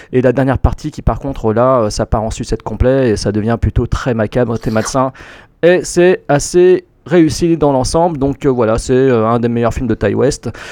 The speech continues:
et c'est produit par Eli Roth, donc, euh, son, son grand pote, donc on retrouve évidemment, euh, la petite touche, euh, la petite touche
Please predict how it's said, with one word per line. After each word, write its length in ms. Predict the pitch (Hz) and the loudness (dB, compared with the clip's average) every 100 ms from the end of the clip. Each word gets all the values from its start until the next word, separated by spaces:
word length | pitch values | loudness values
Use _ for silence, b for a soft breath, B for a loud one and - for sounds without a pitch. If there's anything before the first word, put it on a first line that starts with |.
| B B - | B B 0
et 140 | 160 | 2
c'est 200 | 156 - | 2 0
produit 340 | 156 - 151 139 | 0 2 0 2
par 200 | 135 123 147 | 2 2 0
Eli 200 | 131 120 | 0 2
Roth, 380 | 123 185 - | 2 0 0
donc, 300 | 123 107 104 | -4 -4 -4
euh, 100 | 107 | -2
son, 460 | 101 104 98 95 95 | -2 -4 -4 -4 -6
son 260 | - 98 98 | -4 -4 -4
grand 220 | 104 101 | -6 -2
pote, 340 | 160 - - | 0 -2 -4
donc 340 | 110 104 107 - | -6 -4 -6 -2
on 140 | 107 | 0
retrouve 380 | 110 104 135 123 | 0 0 0 0
évidemment, 600 | 101 104 104 113 131 123 | -2 -2 0 0 0 2
euh, 160 | 104 | 0
la 140 | 101 107 | 0 0
petite 380 | - 120 123 - | 0 -2 -2 0
touche, 340 | 156 170 - | 2 2 0
euh, 200 | 117 104 98 B B B B - | 0 0 -4 B B B B -6
la 80 | 135 | -4
petite 180 | 175 - | -4 -2
touche 260 | 190 - | 0 2